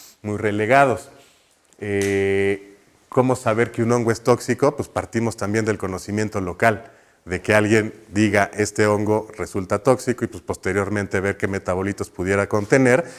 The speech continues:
y ver qué daño pudieran hacer. Entonces, eso complejiza también mucho el cómo podemos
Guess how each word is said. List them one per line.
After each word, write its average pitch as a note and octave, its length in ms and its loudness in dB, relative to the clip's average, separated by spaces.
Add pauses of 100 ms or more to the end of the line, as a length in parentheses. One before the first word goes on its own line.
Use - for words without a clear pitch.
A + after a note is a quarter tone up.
(240)
y F#3 100 -4
ver G3 180 0
qué G#3 140 4
daño G3+ 300 0
pudieran F#2+ 400 -2
hacer. D#3 240 2
Entonces, A2+ 500 0 (220)
eso A2+ 260 0
complejiza G#2 600 -4
también A#2 300 0
mucho B2+ 380 0 (280)
el G#2 180 -2
cómo A2+ 320 0
podemos A2 560 -2